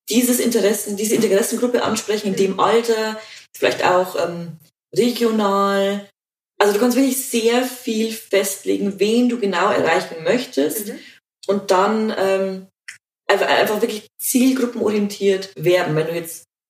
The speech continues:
Speaker 1: Fernsehwerbung schaltest, dann kann sie ja wirklich jeder von null bis neunundneunzig, ähm,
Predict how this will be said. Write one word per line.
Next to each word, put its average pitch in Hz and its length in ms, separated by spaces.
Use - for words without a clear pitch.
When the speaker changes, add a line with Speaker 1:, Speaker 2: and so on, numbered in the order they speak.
Speaker 1:
Fernsehwerbung 208 520
schaltest, 190 420
dann - 100
kann 180 160
sie 185 100
ja 175 80
wirklich 175 260
jeder 202 360
von 202 440
null 254 200
bis 254 140
neunundneunzig, 214 1040
ähm, 202 500